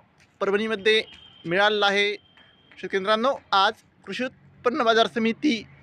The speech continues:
परभणी येथे कमीत कमी कापूस भाव होता सात हजार शंभर रुपये, सरासरी कापूस भाव होता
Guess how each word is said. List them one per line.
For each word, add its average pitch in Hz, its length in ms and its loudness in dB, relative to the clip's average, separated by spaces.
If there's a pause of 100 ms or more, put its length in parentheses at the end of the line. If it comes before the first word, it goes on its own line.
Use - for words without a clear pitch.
(380)
परभणी 202 340 4
येथे 226 420 2 (500)
कमीत 233 200 -2 (100)
कमी 285 160 -2
कापूस 262 280 0
भाव 233 160 4
होता 247 320 4 (340)
सात 185 180 -2
हजार 214 280 2
शंभर 196 320 -2
रुपये, 214 500 2 (800)
सरासरी 226 380 0
कापूस 247 320 0
भाव 240 200 4
होता 247 320 4